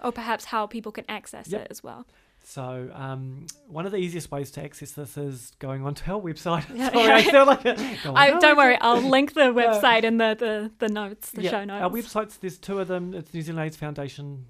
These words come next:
Speaker 2: dot org dot N Z and then ending H I V dot org dot N Z. Both of them are really awesome websites and give people way more information than I could do justice to. So I'd really
Speaker 1: Mm.
Speaker 2: encourage people to go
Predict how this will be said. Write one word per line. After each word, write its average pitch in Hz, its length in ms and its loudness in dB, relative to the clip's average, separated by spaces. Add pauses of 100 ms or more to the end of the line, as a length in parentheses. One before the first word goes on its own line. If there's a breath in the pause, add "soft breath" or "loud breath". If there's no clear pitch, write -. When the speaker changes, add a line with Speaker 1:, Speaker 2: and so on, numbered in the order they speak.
(140)
Speaker 2:
dot 139 160 -14
org 131 120 -14
dot 131 100 -14
N 131 100 -16
Z 160 240 -8 (400 soft breath)
and 131 180 -10
then 135 160 -8
ending 139 220 -10
H 131 180 -14
I 123 40 -16
V 127 160 -14
dot 127 100 -16
org 120 140 -18
dot 127 140 -16
N 120 60 -16
Z. 127 180 -14 (200)
Both 147 220 -12
of 151 40 -14
them 139 120 -10
are 127 100 -12
really 131 400 -12
awesome 135 360 -16
websites 131 440 -16
and 135 160 -16
give 165 240 -12
people 143 420 -14 (380 soft breath)
way 170 480 -10
more 147 280 -8
information 131 720 -14
than 127 180 -12
I 135 200 -14
could 131 160 -18
do 131 240 -12
justice 131 480 -20
to. 143 320 -18
So 131 180 -16
I'd 135 120 -16
really 139 180 -12
Speaker 1:
Mm. 131 80 -16
Speaker 2:
encourage 123 240 -18
people 131 160 -20
to 131 60 -20
go 127 260 -18